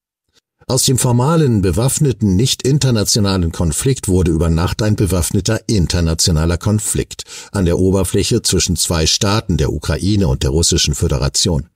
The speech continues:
Tatsächlich ist er jedoch von Anfang an auch ein Stellvertreterkrieg zwischen dem politischen Westen und Russland, ja im Prinzip sogar zwischen dem politischen Westen und Teilen des globalen Nichtwestens, zuvörderst China.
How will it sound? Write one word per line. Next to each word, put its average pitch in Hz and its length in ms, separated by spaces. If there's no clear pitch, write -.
Tatsächlich 135 680
ist 117 200
er 107 80
jedoch 98 340
von 92 200
Anfang 104 480
an 98 260
auch 78 240
ein 104 120
Stellvertreterkrieg - 1200
zwischen - 300
dem 69 160
politischen 80 560
Westen 90 340
und 80 200
Russland, 101 480
ja 139 280
im 123 120
Prinzip - 480
sogar 123 480
zwischen 143 360
dem 113 160
politischen 113 560
Westen 107 340
und 101 140
Teilen 95 380
des 101 180
globalen 98 480
Nichtwestens, - 920
zuvörderst - 680
China. - 460